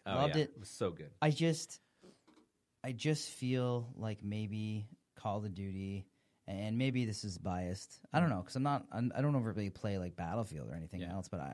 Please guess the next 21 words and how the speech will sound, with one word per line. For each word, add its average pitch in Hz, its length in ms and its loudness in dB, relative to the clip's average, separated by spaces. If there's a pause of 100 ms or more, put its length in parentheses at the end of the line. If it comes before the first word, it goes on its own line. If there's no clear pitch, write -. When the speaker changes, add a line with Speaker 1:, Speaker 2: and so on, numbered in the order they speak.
Speaker 2:
I 95 120 -4
enjoy 104 340 2
kinda 95 420 -2
every 98 200 -2
game 85 240 -4
for 92 100 -6
what 82 140 -4
it 90 80 -2
is. 98 160 0
But 85 180 -6 (460)
it's - 180 -2
like 101 380 -2 (1000)
every 123 340 2
year 107 340 2
they 104 120 2
release 95 360 -2
a 101 40 -8
Call 92 240 -2
of 87 60 -4
Duty 87 240 -4
title. 87 460 -4